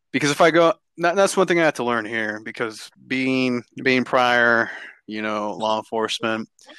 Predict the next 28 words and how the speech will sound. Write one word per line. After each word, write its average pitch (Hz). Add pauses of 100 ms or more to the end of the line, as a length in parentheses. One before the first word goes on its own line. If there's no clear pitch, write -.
(360)
that's 127
what 127
I 113
was 113
used 135
to. 117
And 110 (580)
I 123
guess 131
they're 120
not 117
used 117
to 117
having 117
someone 110
that 107
looks 110
so 107
young 120
telling 117
them 110
what 107
to -
do 120 (460)
without 113
a 104
badge 113
or 101